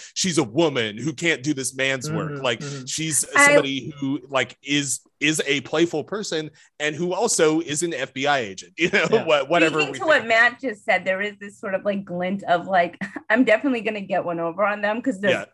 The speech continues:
Speaker 3: think I'm a guy."
Speaker 1: Yeah,
Speaker 2: Right.
Speaker 1: yeah,
Speaker 2: Yeah.
Speaker 1: yeah.
Speaker 2: Yeah, yeah.
Speaker 3: Like, so it is kind of like, you know,
Speaker 1: It
Speaker 3: in the context of her job, it's like, <laughs> "Guys, this is cool 'cause I can, I can do this." Like,
Speaker 2: Right. Yeah.
Speaker 1: And I think it gives
Speaker 3: we
Speaker 1: her
Speaker 3: can't
Speaker 1: some
Speaker 3: send Coop in as a woman. Like, that's not
Speaker 1: Right.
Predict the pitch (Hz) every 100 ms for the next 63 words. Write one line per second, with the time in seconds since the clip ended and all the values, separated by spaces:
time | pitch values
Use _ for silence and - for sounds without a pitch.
0 | _ 147 147 143 147 147 - - _ _
1 | 117 117 110 123 101 - _ - 151 127
2 | - _ 208 175 - _ _ _ _ _
3 | _ - 226 214 220 214 208 202 233 196
4 | 180 175 156 147 147 _ _ _ _ _
5 | _ - 202 175 170 190 - 170 180 170
6 | 180 180 165 156 156 147 147 - 180 143
7 | - - - _ - 147 151 170 175 156
8 | - 170 156 175 160 156 165 180 175 180
9 | 156 151 - - - - 180 160 151 127
10 | - - 139 127 - 156 - 151 165 214
11 | 196 180 185 285 170 359 311 320 277 247
12 | - 277 262 202 175 170 156 170 123 98
13 | 143 160 151 139